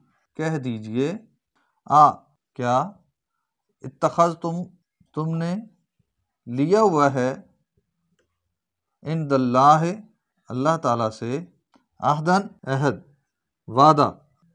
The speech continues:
کیا تم نے اللہ سے وعدہ لے رکھا ہے کہ وہ تمہیں آگ میں نہیں ڈالے گا؟ کیا ال-، ایسا اللہ نے تمہارے ساتھ کوئی معاہدہ کیا ہوا ہے؟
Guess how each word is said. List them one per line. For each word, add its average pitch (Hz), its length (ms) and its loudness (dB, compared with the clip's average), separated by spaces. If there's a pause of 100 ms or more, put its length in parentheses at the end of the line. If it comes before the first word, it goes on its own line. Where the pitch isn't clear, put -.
(180)
کیا 156 140 8
تم 190 180 4
نے 202 140 4
اللہ 185 260 6
سے 208 100 6
وعدہ 233 320 8
لے 247 160 12
رکھا 240 240 6
ہے 233 80 4
کہ 220 80 4
وہ 226 180 8
تمہیں 220 280 4
آگ 208 180 8
میں 208 180 0
نہیں 196 100 -4
ڈالے 160 300 4
گا؟ 120 100 -2 (960)
کیا 170 180 8
ال-، 160 200 6
ایسا 175 320 8
اللہ 185 200 6
نے 202 120 2
تمہارے 170 300 0
ساتھ 196 300 6
کوئی 190 400 4 (880)
معاہدہ 185 480 8
کیا 214 200 10
ہوا 214 220 8
ہے؟ 170 180 -2